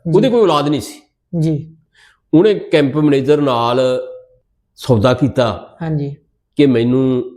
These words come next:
Speaker 2: ਕੋਈ ਇੱਥੋਂ ਤੂੰ ਬੱਚਾ
Speaker 1: ਜੀ।
Speaker 2: ਦਵਾ ਦੇ, ਮੇਰੇ ਕੋਈ ਬੱਚਾ ਨਹੀਂ
Speaker 1: ਜੀ।
Speaker 2: ਤੇ ਮੈਂ ਤੈਨੂੰ ਇੰਨੇ ਪੈਸੇ ਦੇ ਦੂੰਗਾ,
Speaker 1: ਜੀ।
Speaker 2: ਉਹਨਾਂ ਨੂੰ ਵੀ ਦੇ ਦੂੰਗਾ।"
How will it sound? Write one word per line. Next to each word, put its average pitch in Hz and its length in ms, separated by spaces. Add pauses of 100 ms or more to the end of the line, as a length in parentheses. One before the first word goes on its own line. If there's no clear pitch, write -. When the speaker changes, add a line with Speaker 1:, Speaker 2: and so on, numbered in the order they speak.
(120)
Speaker 2:
ਕੋਈ 139 140
ਇੱਥੋਂ 127 220
ਤੂੰ 131 120
ਬੱਚਾ 110 520 (720)
Speaker 1:
ਜੀ। 147 300 (400)
Speaker 2:
ਦਵਾ 107 180
ਦੇ, 117 120
ਮੇਰੇ 113 520 (580)
ਕੋਈ 127 100
ਬੱਚਾ 113 260
ਨਹੀਂ 117 320 (220)
Speaker 1:
ਜੀ। 151 340 (260)
Speaker 2:
ਤੇ 135 80
ਮੈਂ 120 440 (340)
ਤੈਨੂੰ 127 300
ਇੰਨੇ 123 160
ਪੈਸੇ 117 240
ਦੇ 113 140
ਦੂੰਗਾ, 113 480 (140)
Speaker 1:
ਜੀ। 156 340
Speaker 2:
ਉਹਨਾਂ 139 180
ਨੂੰ 143 120
ਵੀ 127 80
ਦੇ 117 140
ਦੂੰਗਾ।" 113 580